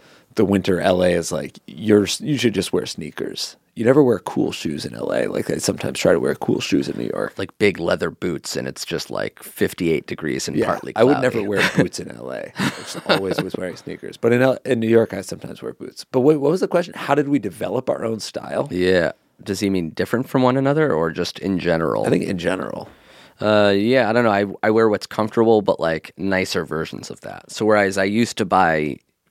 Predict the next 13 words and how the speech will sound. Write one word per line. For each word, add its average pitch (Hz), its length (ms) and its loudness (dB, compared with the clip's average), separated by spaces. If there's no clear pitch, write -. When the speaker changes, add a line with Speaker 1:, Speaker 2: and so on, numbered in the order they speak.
Speaker 2:
j-, 98 380 0
like, - 340 -4
Gap 98 460 0
hoodies, 71 720 -10
now 92 200 0
I 82 140 -2
buy, 82 220 0
like, 76 260 -6
nicer 95 420 -4
hoodies 71 380 -6
from 55 220 -8
Nordstrom's. - 800 -6
So - 60 -20